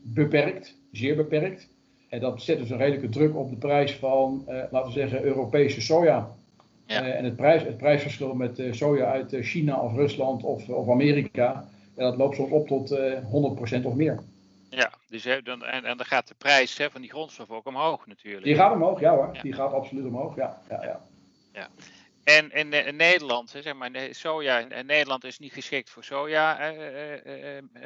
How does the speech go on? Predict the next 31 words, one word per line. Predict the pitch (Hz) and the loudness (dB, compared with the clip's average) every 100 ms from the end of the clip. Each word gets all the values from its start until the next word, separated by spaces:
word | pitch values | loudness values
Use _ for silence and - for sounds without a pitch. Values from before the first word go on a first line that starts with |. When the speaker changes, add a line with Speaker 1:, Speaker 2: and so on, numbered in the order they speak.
| 135 _ _ _ | -20 _ _ _
Speaker 2:
teelt. | 165 175 208 - - | 2 2 2 -6 -10
Speaker 1:
Nee, | 135 123 - - _ _ | -4 -4 -6 -20 _ _
nee, | 139 143 | 2 4
Speaker 2:
Ehm, | 143 | 4
Speaker 1:
maar | 123 143 | 4 4
daar | 151 | 6
zijn | 160 175 | 4 2
we, | 175 | 0
daar | 175 151 | 2 4
zijn | 165 | 6
wij | 165 | 4
slim | 160 170 | 2 4
in, | 147 | 4
hè. | 143 | 2
Dan | 170 143 | 2 4
zeggen | 156 151 147 | 2 2 2
we | |
dan, | 143 147 147 - - | 4 4 2 -2 -6
als | 131 117 - | -6 -6 -6
Nederland | 127 160 156 147 | 2 4 6 4
niet | 151 | 2
geschikt | - 110 165 | -2 -8 -6
is | 110 | -8
voor | 127 | -8
sojateelt, | 113 151 165 156 151 156 180 139 | 2 4 4 2 4 6 4 0
dan | 147 | -2
moeten | 156 139 | -2 -2
we | 120 | -4
soja | - 165 170 | 2 4 6
gaan | - 156 160 170 170 | 6 4 4 2 0
ontwikkelen | 151 135 165 165 165 165 | 0 0 2 2 2 0